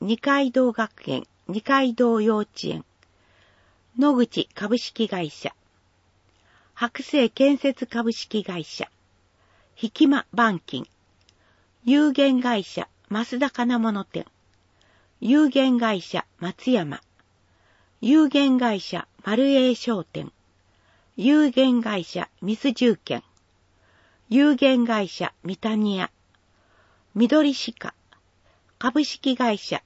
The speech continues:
宮田工務店。未来情報システム株式会社。株式会社、メイトケア我孫子、訪問介護事業所。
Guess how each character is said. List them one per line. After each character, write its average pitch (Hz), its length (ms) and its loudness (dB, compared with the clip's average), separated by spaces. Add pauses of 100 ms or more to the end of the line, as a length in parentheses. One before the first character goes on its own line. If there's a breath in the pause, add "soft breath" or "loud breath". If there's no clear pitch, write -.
(160)
宮 262 260 0
田 262 160 -2
工 247 260 0
務 214 140 0
店。 - 260 -10 (1000)
未 254 180 2
来 294 240 2
情 277 240 0
報 254 240 -2
シ 233 220 -2
ス - 160 -16
テ 170 140 -4
ム 151 140 -8 (140)
株 220 260 -4
式 226 320 -4
会 175 220 -6
社。 - 240 -12 (880)
株 285 260 -2
式 285 320 -6
会 247 180 -2
社、 - 260 -10 (160)
メ 277 200 2
イ 311 60 -2
ト 285 160 -2
ケ 214 260 0
ア - 160 -8
我 196 120 -8
孫 208 100 -6
子、 - 260 -12 (300)
訪 302 260 2
問 277 240 2
介 247 320 -4
護 - 200 -4 (120)
事 208 160 -4
業 240 260 2
所。 - 260 -8